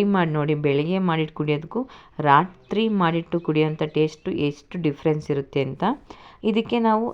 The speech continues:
ಸಬ್ಜಾ ಸೀಡ್ಸ್ ಅಥವಾ ಚಿಯಾ ಸೀಡ್ಸ್ ಎರಡರಲ್ಲಿ ಒಂದು ಯಾವ್ದಾರ ನೀವು ಹಾಕ್ಕೊಬೋದು. ಅಥವಾ ಇವತ್ತಿನ ಟ್ರೆಂಡಿಂಗ್, ಆ,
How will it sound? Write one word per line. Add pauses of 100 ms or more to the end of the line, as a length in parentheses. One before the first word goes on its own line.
(140)
ಸಬ್ಜಾ
ಸೀಡ್ಸ್
ಅಥವಾ
ಚಿಯಾ
ಸೀಡ್ಸ್
ಎರಡರಲ್ಲಿ
ಒಂದು
ಯಾವ್ದಾರ
ನೀವು (420)
ಹಾಕ್ಕೊಬೋದು. (440)
ಅಥವಾ (320)
ಇವತ್ತಿನ (160)
ಟ್ರೆಂಡಿಂಗ್, (1300)
ಆ,